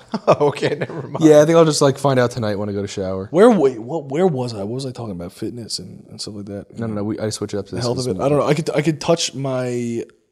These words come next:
Speaker 3: uh, forehead to my knees with ease now. When I
Speaker 2: Nice.
Speaker 1: That's good.
Speaker 3: when my
Speaker 1: That's,
Speaker 3: legs
Speaker 1: that's
Speaker 3: out.
Speaker 1: definitely hard.
Speaker 3: So my hamstring flexibility, but I noticed that my, my calf flexibility is kinda lacking.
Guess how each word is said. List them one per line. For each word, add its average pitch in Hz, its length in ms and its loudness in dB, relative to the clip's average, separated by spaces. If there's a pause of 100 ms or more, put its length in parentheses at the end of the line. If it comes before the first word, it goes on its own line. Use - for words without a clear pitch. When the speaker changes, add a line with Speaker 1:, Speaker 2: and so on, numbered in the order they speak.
(140)
Speaker 3:
uh, 101 560 -8 (180)
forehead 120 680 -6 (300)
to - 100 -10
my 107 100 -2
knees 110 240 -4
with 101 160 -8
ease 101 260 -2
now. 78 320 -14
When 107 140 -8
I 95 60 -4
Speaker 2:
Nice. 120 520 2
Speaker 1:
That's - 200 -4
good. 127 400 -4
Speaker 3:
when 110 100 -6
my 104 60 -2
Speaker 1:
That's, 101 60 -2
Speaker 3:
legs 107 200 -4
Speaker 1:
that's 95 120 -4
Speaker 3:
out. 92 60 -8
Speaker 1:
definitely 110 340 -6
hard. 104 220 -14 (560)
Speaker 3:
So - 140 -8
my 127 140 2
hamstring 143 420 0
flexibility, 151 460 4
but 143 120 2
I 139 80 4
noticed 151 300 2
that 143 120 -2
my, 127 140 -8 (240)
my 123 200 -12
calf 139 420 -6
flexibility 113 580 -2
is 107 140 -4
kinda 104 240 -6
lacking. 107 580 -2